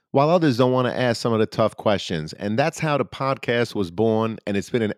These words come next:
absolute pleasure to serve and engage with so many of you. While analyzing the podcast data,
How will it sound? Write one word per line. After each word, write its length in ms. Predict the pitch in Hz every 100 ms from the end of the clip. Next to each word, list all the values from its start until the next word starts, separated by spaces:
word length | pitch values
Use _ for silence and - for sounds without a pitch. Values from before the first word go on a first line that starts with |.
| 135
absolute 520 | 139 - 135 120 -
pleasure 460 | 123 123 117 117
to 160 | 110 -
serve 540 | - - 135 135 135
and 120 | - 101
engage 520 | 101 90 117 123 98
with 120 | 104
so 240 | - 131
many 280 | 127 101 87
of 100 | 73
you. 300 | 73 69 67 _ _ _ _ _ _ -
While 220 | 123 131
analyzing 540 | 165 190 170 165 147
the 60 | 127
podcast 540 | - 120 123 113 104
data, 400 | - 95 82 87